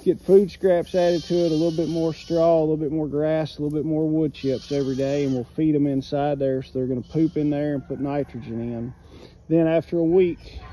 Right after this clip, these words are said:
it will come over here, and you can see that some of it is starting to break down. You can still see some of the straw, some of the wood chips. You can tell what everything is. And then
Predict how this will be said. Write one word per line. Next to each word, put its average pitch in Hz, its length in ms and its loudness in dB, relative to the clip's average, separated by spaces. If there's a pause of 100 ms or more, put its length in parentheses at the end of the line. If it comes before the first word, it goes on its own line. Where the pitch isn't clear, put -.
it 156 80 -2
will 147 140 0
come 165 160 0
over 151 240 0
here, 151 440 -2 (440)
and 214 160 4
you 226 100 0
can 180 160 -2
see 214 500 4 (220)
that 165 160 -2
some 214 260 2
of 214 200 6
it 208 100 4
is 156 160 -4
starting 196 360 0
to 175 40 -4
break 175 340 0
down. 190 540 -4 (420)
You 175 120 -4
can 151 160 -4
still 190 260 2
see 185 340 -2
some 165 400 -4
of 175 60 -2
the 180 320 -2 (520)
straw, 180 580 2
some 175 240 -4
of 170 40 0
the 165 60 0
wood 170 300 2
chips. 170 400 -2
You 160 80 -2
can 156 80 -2
tell 165 240 -2
what 165 120 0
everything 156 520 0
is. 131 540 -4 (1500)
And 147 200 -2
then 180 420 -2